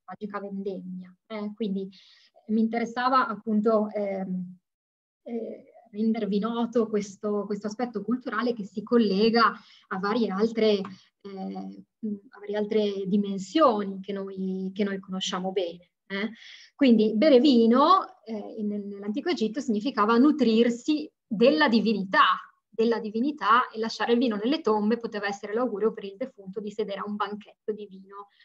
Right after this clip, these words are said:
nella presenza, alla presenza della divinità nell'aldilà,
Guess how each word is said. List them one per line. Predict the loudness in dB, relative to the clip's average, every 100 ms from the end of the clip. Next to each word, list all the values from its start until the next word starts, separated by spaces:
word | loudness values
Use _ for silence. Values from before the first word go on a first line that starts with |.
| _ -10
nella | -10 -4
presenza, | -4 0 -2 -2 0 0 0
alla | 4 4 4
presenza | 0 -2 -6 -8 -4
della | -2 -4
divinità | -6 -6 -6 -4 -6
nell'aldilà, | -6 -6 -8 -10 -12